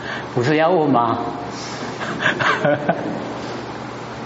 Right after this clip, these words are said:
这个友谊哦，要必问啊，因为哦，有时候啊，我们的认知啊，不一定正确啊。哎，啊，友谊一问出来了哦，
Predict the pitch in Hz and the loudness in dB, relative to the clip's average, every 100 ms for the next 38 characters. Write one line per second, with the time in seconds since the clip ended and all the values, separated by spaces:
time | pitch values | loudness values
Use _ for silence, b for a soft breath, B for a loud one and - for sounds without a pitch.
0 | - - - - - - - - - - | -10 -10 -10 -10 -10 -10 -10 -10 -10 -10
1 | - B B B - - 170 165 - 127 | -8 B B B -4 0 4 4 6 4
2 | 104 135 151 151 107 104 123 117 - 135 | 4 4 4 4 4 4 4 2 2 2
3 | 110 107 107 87 82 - 143 160 135 110 | 2 4 2 0 -2 0 4 4 4 4
4 | 101 90 - B B - 110 107 - 117 | 4 2 -2 B B -2 2 2 0 2
5 | 127 131 113 98 - 107 113 113 120 143 | 4 6 6 4 4 2 2 2 2 2
6 | 135 110 - 110 104 85 - 135 139 139 | 2 0 0 2 2 0 -2 2 2 4
7 | 139 117 123 104 95 - 107 85 - - | 2 2 2 2 2 0 0 -2 -6 -8
8 | - - - - 113 101 175 208 127 104 | -10 -10 -10 -6 -2 0 2 2 4 4
9 | 107 - 104 139 - 180 147 123 131 127 | 2 4 4 4 4 4 4 4 4 4
10 | 104 87 90 90 90 90 | 4 2 2 2 4 4